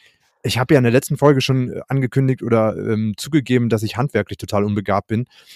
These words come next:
Auch beim Putzen schlägt sich das einfach gnadenlos fort. Also, ähm, mir fehlt da vielleicht auch einfach die notwendige Intelligenz. Äh, was ich sabbeln kann, kann ich allerdings nicht gleich umsetzen in irgendwie andere Sachen. Das ist immer so ein bisschen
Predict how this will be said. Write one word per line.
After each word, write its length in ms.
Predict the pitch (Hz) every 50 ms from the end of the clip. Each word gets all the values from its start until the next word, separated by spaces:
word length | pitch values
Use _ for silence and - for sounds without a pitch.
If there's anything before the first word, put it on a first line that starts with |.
| - _ _ _ _ -
Auch 180 | 127 131 120
beim 200 | - 135 123 117
Putzen 500 | - - 165 - - 131 127 139 151 - -
schlägt 300 | 123 - - 135 139 -
sich 100 | - 123
das 120 | - 127 -
einfach 240 | 123 113 113 113 -
gnadenlos 480 | - 117 120 135 135 117 113 110 -
fort. 360 | - - 143 131 107 90 - - _ -
Also, 480 | - 113 113 110 120 117 117 120 - -
ähm, 260 | 123 113 110 117 117
mir 140 | 127 123 120
fehlt 240 | - - 139 151 -
da 80 | 143 -
vielleicht 460 | - 131 117 120 131 143 - - -
auch 120 | 120 -
einfach 360 | - 117 117 - 127 120 -
die 300 | _ - 117 107 107 107 - _ _ _ _ _ -
notwendige 460 | 120 127 113 117 120 127 120 110 120
Intelligenz. 680 | 120 117 - 107 110 110 98 120 120 143 143 - - - _ _ _ _ _ _ _ -
Äh, 160 | 113 110 107 98
was 140 | 113 110 -
ich 120 | 120 -
sabbeln 280 | - 120 123 127 117 113
kann, 200 | - 120 113 110
kann 140 | 123 117 117
ich 120 | 110 117
allerdings 360 | 104 110 107 110 104 98 -
nicht 160 | 117 113 -
gleich 280 | - 120 110 107 101 104
umsetzen 500 | 120 113 113 107 113 101 - - 113 101
in 140 | 98 104 101
irgendwie 280 | - 113 110 107 110
andere 260 | - 131 143 139 123 120
Sachen. 260 | - 127 123 - 123
Das 140 | 113 107 -
ist 60 | 117
immer 160 | 120 113 110
so 80 | 107 110
ein 40 | 110
bisschen 320 | 113 - - 117 104 -